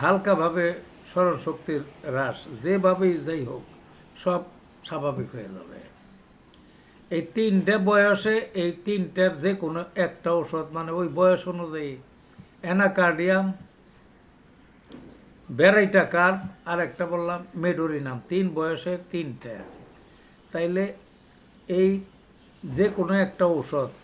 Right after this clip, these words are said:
এর সাথে বায়োকেমিক্যাল ক্যালিফর সিক্স এক্স, ক্যালিফর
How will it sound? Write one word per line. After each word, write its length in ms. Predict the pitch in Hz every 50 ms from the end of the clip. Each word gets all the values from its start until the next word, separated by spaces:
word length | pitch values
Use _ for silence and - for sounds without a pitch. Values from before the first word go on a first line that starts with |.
| - - - - - - - - _ _ - - - - - - - - - - - - _ _ - - _ - - - - -
এর 200 | 160 170 196 202 190 196 -
সাথে 340 | - 190 190 190 - 180 190 202 196 190 139 147
বায়োকেমিক্যাল 720 | 175 196 202 190 190 - 175 160 175 170 170 - 233 214 196 -
ক্যালিফর 500 | 208 202 196 190 170 131 - - 170 185 185 - - -
সিক্স 240 | 202 220 214 196 - - 196 165
এক্স, 180 | - - - - - - - - _ - _ _ _ _ _ _ _ _ _ _ _ _ _ _ - _ _ - - - - _ _ -
ক্যালিফর 480 | 190 196 202 202 185 - 131 170 196